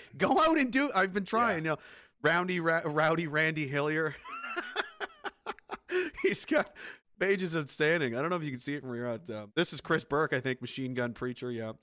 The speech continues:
Speaker 2: No, I can't.
Speaker 1: He's making fun of me here 'cause my, look how gray my beard is. Ginger beard just for men. Oh, yes. Very, very nice. Uh, there's a whole bunch of this stuff. And here's, like, uh,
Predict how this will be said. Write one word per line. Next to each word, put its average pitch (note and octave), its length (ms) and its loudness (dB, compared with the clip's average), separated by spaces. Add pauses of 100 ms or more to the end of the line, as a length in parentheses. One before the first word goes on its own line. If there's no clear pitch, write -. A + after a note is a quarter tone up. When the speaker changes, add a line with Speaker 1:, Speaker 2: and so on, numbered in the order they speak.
Speaker 2:
No, A#2+ 140 -4
I G#2 160 -4
can't. A2+ 100 -10
Speaker 1:
He's D#3 120 -2
making E3 200 4
fun C#3+ 200 2
of B2+ 60 0
me B2 80 0
here A#2+ 200 0
'cause G#2+ 120 -12
my, A#2+ 140 -4 (100)
look C#3+ 140 -14
how C#3 80 -16 (100)
gray B2 140 -4
my B2 100 -8
beard A#2 260 -4
is. G#2+ 120 -10 (460)
Ginger D3 440 0
beard B2 360 2
just B2+ 300 -2
for C3 100 -4
men. B2+ 340 -2 (640)
Oh, G2+ 140 -8
yes. F#2+ 320 -12 (140)
Very, G#2 120 -6
very G#2 340 -6
nice. F#2 420 -10
Uh, G#2 140 -4
there's A#2 120 -6
a B2+ 40 -4
whole C3+ 100 -2
bunch G#2+ 220 -6
of G2+ 60 -8
this G2 60 -8
stuff. G2 160 -14
And D3+ 120 0
here's, E3+ 240 0
like, C#3 240 0
uh, A2 380 0